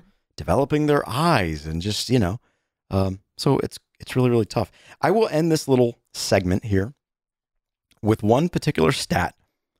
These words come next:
that I thought was really interesting. And so if you are, if you're, if, uh, if you're a stay-at-home mom, really, really, if you're a mom at all,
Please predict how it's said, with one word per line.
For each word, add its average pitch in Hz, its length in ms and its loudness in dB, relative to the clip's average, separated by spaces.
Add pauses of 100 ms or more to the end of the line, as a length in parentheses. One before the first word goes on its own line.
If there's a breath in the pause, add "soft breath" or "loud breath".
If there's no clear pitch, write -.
(300)
that 95 80 0
I 87 160 2
thought - 260 -2
was 117 120 -4
really 143 240 2
interesting. 95 560 -4 (480)
And 95 120 0
so - 200 -2
if 175 240 0
you 117 100 0
are, 95 280 2 (120)
if 127 100 -2
you're, 135 320 0
if, 101 200 -10
uh, - 180 -8 (880)
if 120 140 0
you're 143 160 4
a - 40 0
stay-at-home 131 720 0
mom, 90 520 -2 (2000)
really, - 640 -2
really, 190 380 2
if - 300 -2
you're 113 380 2
a 110 100 -6
mom 101 340 2
at 87 160 0
all, 62 380 -2